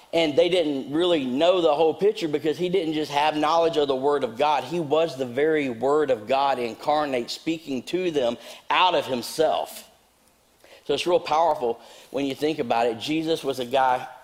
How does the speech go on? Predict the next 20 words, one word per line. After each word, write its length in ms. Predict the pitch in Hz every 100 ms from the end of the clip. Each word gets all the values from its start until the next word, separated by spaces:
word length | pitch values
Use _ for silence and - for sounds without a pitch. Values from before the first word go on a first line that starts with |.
| - - _ _ _ _ _ _ _ _ _ _ _ -
who 100 | 156
lived 160 | 165
a 40 | 151
powerful 480 | - 196 196 143 139
life 340 | 151 143 - - -
used 280 | 123 143 143
by 180 | 120 110
God. 280 | 110 - - - _ _ _ _ _ _ _ _ _ _ _ _ _ -
He 440 | - 160 151 123 -
raised 360 | 139 143 143 127
the 60 |
dead. 380 | 117 139 107 - _ _ _ _ _ _ _ _ _ _ _ _ _ - _ - -
Jesus 340 | 135 143 139
prayed 500 | - 147 143 131 123 - -
over 200 | 127 127
blind 380 | 120 131 135 127
people 300 | 127 117 117
and 100 | 113
their 180 | 117 -
eyes 440 | 123 123 117 -